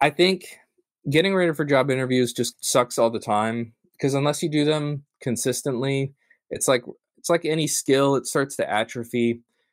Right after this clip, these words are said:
and then you gotta get back into the spirit of it and get your energy back. And so I would recommend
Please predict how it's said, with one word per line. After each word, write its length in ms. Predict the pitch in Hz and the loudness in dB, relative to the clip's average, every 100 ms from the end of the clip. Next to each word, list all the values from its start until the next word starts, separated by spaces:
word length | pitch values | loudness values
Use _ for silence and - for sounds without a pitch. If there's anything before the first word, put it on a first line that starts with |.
| - | -10
and 140 | 110 123 | -4 -2
then 80 | |
you 80 | 131 | 0
gotta 200 | 131 123 | 0 0
get 200 | 117 113 | 2 0
back 240 | 113 110 117 | 0 -2 -2
into 160 | 110 | -6
the 120 | 104 98 | -6 -8
spirit 360 | - 113 107 | -4 0 0
of 140 | 110 110 | 0 0
it 240 | 107 107 | 0 -2
and 240 | 98 98 | -4 -4
get 120 | 95 73 | -6 -4
your 140 | 101 | -4
energy 360 | 101 101 90 90 | -4 -6 -6 -6
back. 340 | 90 87 _ _ _ _ _ - | -6 -8 _ _ _ _ _ -8
And 140 | 120 | -6
so 320 | 117 127 120 - | 0 2 2 2
I 200 | 131 165 | 2 2
would 160 | 165 | 2
recommend 800 | 151 139 135 131 127 127 127 127 | 0 0 -2 -2 -2 -2 -6 -10